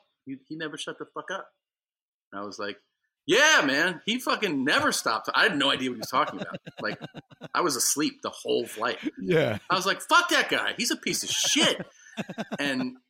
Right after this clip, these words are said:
Speaker 1: he was like, "Yeah." And then we walked together from the, from the plane to baggage. And I'm like, "What are you doing?" 'Cause he, we landed in L A.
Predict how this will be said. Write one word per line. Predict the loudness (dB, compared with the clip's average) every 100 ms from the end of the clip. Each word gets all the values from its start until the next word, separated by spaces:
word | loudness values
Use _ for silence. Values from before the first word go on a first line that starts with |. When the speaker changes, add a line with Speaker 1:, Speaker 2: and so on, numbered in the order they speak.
| -14
Speaker 1:
he | -6 -4
was | -2
like, | -4 -2
"Yeah." | -2
And | -2
then | -4 -4
we | -6
walked | -4 0 0 0 -12
together | -4 -2 -2 -6 -10 _ _ _ _ _ _ _ -8
from | -2 0 0 -4
the, | -8 -12 -6
from | -4 -2
the | -4 -8 -8
plane | -6 -4 -6 -10 -16 _ -14
to |
baggage. | -2 -2 -2 -6 -20 -20 _ _ _ _ _ _ _ _ _ _ _ -14
And | -10
I'm | -10
like, | -10 -8
"What | -10
are | -10
you | -12
doing?" | -8 -6 -8
'Cause | -8
he, | -10
we | -6
landed | -4 -4 -6
in | -8
L | -6 -2
A. | -2 -4